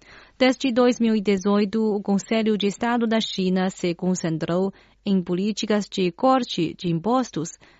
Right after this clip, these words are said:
para micro e pequenas empresas em quatro reuniões executivas. Tais medidas não apenas fortalecerão a base para o crescimento sustentável,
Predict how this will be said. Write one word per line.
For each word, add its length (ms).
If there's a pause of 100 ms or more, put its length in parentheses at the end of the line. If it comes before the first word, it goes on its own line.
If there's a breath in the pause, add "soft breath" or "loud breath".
(120)
para 220
micro 420
e 120
pequenas 520
empresas 640 (320)
em 240
quatro 460
reuniões 840 (100)
executivas. 840 (480)
Tais 240
medidas 600
não 340
apenas 640
fortalecerão 1080
a 100
base 460
para 320
o 60
crescimento 720
sustentável, 920